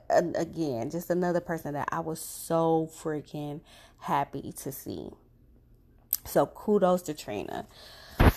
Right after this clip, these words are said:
Um, then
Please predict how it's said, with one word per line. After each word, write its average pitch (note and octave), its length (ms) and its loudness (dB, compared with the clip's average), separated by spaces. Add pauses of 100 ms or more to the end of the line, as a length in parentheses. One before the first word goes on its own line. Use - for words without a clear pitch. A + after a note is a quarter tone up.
(420)
Um, G3 540 6 (2000)
then B3+ 920 6